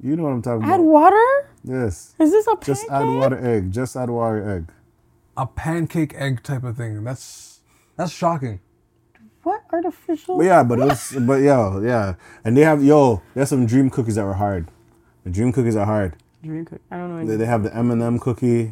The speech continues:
Speaker 1: They
Speaker 2: Oh.
Speaker 1: have the Reese's cookie.
Speaker 2: Mm.
Speaker 1: The
Speaker 2: They had an
Speaker 1: M and M
Speaker 2: Oreo
Speaker 1: cookie
Speaker 2: one.
Speaker 1: has, like, it has M and M's in it, but it also has, like, a,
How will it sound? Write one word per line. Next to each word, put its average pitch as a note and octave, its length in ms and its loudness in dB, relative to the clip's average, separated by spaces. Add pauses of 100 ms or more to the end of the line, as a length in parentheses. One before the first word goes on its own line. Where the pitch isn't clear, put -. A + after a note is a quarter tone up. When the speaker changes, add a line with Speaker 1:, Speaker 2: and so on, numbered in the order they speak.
(420)
Speaker 1:
They E3 80 -10
Speaker 2:
Oh. D#3+ 60 -6
Speaker 1:
have A#2 180 -4
the G#2+ 160 2
Reese's A2+ 380 -2
cookie. A2+ 560 -2
Speaker 2:
Mm. D#3+ 280 -20 (540)
Speaker 1:
The - 60 -8
Speaker 2:
They - 80 -6
had - 80 2
an D3 80 4
Speaker 1:
M C#3+ 80 4
and - 20 4
M D#3 180 4
Speaker 2:
Oreo E3+ 60 -6
Speaker 1:
cookie E3 220 0
Speaker 2:
one. E3 80 4
Speaker 1:
has, C#3+ 280 4
like, C3 440 0 (240)
it A2+ 60 -4
has D3 200 4
M D3 160 2
and D3+ 80 4
M's D#3+ 180 4
in E3 120 2
it, F3 160 -4 (340)
but B2 140 2
it A#2 160 -4
also E3 400 4
has, C#3+ 280 0
like, C#3+ 200 -2
a, G#2 420 -2